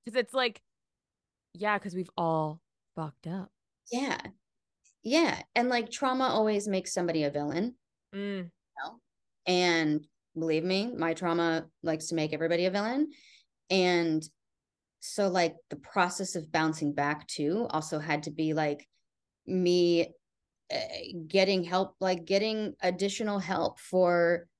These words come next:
Speaker 2: some of the things that were triggering me to where I was having, um, uh, you know, hysterical, historical responses to things, you know?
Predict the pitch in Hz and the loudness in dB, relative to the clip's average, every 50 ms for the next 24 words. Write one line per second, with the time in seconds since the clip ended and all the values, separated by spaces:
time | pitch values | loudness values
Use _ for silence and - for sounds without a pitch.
0 | _ - - 226 208 202 196 196 196 196 - 190 190 185 180 190 180 - - 180 | _ -2 0 0 0 0 0 -2 -2 -2 -2 0 0 0 0 0 0 0 0 0
1 | 180 175 165 - - - - - 208 202 196 190 190 175 160 165 185 247 254 160 | 0 0 -2 -6 -10 -12 -6 -4 -4 0 0 2 2 4 2 2 2 2 0 0
2 | 131 139 - 175 151 151 143 - - 165 196 214 208 202 - 175 151 143 143 - | -2 -4 -6 -4 -2 -2 -2 -2 -2 -2 -2 -2 -2 -4 -2 -2 -2 -2 -2 -2
3 | - - 110 156 175 - _ - - - - - _ _ _ _ - - 101 71 | -6 -6 -6 -6 -8 -10 _ -20 -20 -20 -20 -20 _ _ _ _ -4 -2 -2 -2
4 | 67 67 69 - 185 190 175 160 - _ _ _ _ _ _ _ _ _ - - | -4 -6 -6 -6 -6 -6 -6 -8 -14 _ _ _ _ _ _ _ _ _ -20 -20
5 | _ _ _ _ 160 147 135 113 - - - - - - - _ _ _ - 208 | _ _ _ _ -4 -4 -4 -4 -8 -10 -10 -12 -14 -16 -18 _ _ _ -2 0
6 | 180 175 160 151 160 170 180 - - - 196 175 170 170 170 - 190 170 165 175 | 2 2 2 0 -2 -6 -8 -8 -2 2 2 4 4 4 2 2 0 0 0 0
7 | 165 - - - 180 170 160 156 160 165 160 156 151 156 - - 175 180 196 208 | -4 -8 -4 -2 0 0 0 -2 -2 -4 -4 -2 -4 -6 -6 -4 -4 -2 -2 -2
8 | - 165 151 - - - - - - - - 190 - - - - _ _ _ _ | -4 -8 -8 -10 -14 -12 -12 -12 -12 -10 -10 -10 -10 -12 -14 -16 _ _ _ _
9 | _ - 160 151 135 107 - 131 185 190 | _ -2 -2 0 0 -2 -2 -4 -4 -6